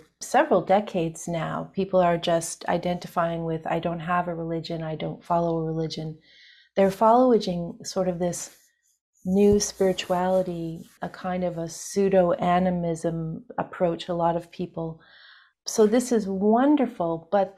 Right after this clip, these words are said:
there's a lot of false spirituality or commercialized spirituality that sort of jumps to the forefront because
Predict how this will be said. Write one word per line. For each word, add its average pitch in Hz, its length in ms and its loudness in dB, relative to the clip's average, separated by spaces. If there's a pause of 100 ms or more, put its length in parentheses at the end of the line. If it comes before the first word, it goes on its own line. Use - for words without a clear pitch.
(140)
there's 226 160 4
a 240 60 6
lot 233 220 6
of 233 80 2
false 208 540 0
spirituality 180 920 -2
or 175 120 -8
commercialized 180 960 -4
spirituality 165 840 -2
that 165 260 -6
sort 170 280 -4
of 170 240 -4
jumps 196 500 0
to 202 140 0
the 190 100 2
forefront 196 800 0
because 170 760 -4